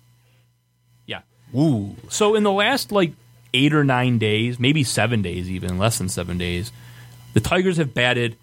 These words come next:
Speaker 1: Mike Aviles second, one game, a guy who's got a career on-base percentage under three hundred. Andrew Romine, second, one game, a guy who's got a career on-base percentage of under three hundred.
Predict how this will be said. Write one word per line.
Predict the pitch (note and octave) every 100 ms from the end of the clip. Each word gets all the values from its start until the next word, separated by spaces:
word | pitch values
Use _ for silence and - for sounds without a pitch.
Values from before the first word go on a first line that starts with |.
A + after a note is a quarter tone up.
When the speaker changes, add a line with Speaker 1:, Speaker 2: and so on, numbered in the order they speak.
| _ _
Speaker 1:
Mike | - C3+
Aviles | G#3+ E3 D3+ D3 C#3 -
second, | - B2+ G#2+ G#2+ A2+ - -
one | A2 G#2+
game, | F#2 F2+ A2 - -
a | A2+
guy | B2+ B2+
who's | A#2+
got | B2
a | A2+
career | - G#2+ A2+
on-base | G#2+ A2+ G#2+ G2+ -
percentage | - A2+ G#2 G2+ G2+
under | G2 G2
three | A#2 E3+
hundred. | B2+ F#2 F#2 - - - - - - - - - - A#2
Andrew | D3 G3
Romine, | G3 G#3+ G3+ B2+ G2+ G#2 A2+ _ _
second, | - A#2+ G2 A2+ -
one | G2+ G2
game, | F#2+ G2 -
a |
guy | A2+ G#2+ G#2+
who's | A2+
got | G#2 G2+ G#2+
a | G#2+
career | - G#2 G2+ G#2+ -
on-base | G2+ G#2+ G2 -
percentage | G#2 - F#2+ F#2+
of | F#2+
under | F#2 F2+
three | F2+
hundred. | D#2+ F#2 G#2+